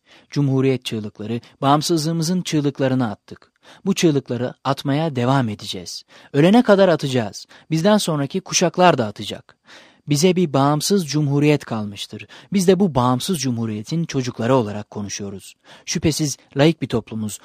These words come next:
Aynı zamanda ama laiklik tartışmaları Avrupa'nın yerleşmiş değerleriyle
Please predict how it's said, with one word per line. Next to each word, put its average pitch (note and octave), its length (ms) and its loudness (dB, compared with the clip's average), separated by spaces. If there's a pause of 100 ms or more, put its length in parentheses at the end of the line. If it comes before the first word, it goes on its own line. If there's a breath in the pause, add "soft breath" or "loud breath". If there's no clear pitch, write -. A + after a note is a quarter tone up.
(140 loud breath)
Aynı F#3 220 4
zamanda A2+ 500 0 (220 soft breath)
ama G3 260 4 (200 soft breath)
laiklik C#3+ 440 2
tartışmaları B2 760 -4 (200 soft breath)
Avrupa'nın F#3 580 2
yerleşmiş C3 680 -2
değerleriyle A#2 680 -2